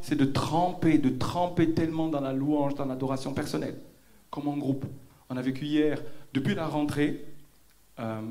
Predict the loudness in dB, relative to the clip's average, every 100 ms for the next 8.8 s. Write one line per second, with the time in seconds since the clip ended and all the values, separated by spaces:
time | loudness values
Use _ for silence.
0 | -10 -14 -8 -6 -4 -4 -4 -2 -2 -2
1 | -6 -8 -8 -4 0 0 0 -2 0 2
2 | 0 -2 -4 -4 -2 -2 -2 -4 -6 -6
3 | -8 -6 -6 -8 -10 -8 -6 -6 -6 -6
4 | -6 -10 -10 -12 -12 -18 -20 _ _ _
5 | _ _ _ _ _ _ _ _ _ -20
6 | -20 -4 0 0 0 4 4 6 6 6
7 | 6 6 4 6 6 6 6 2 2 -2
8 | -2 -4 -2 -4 -4 -4 -4 -8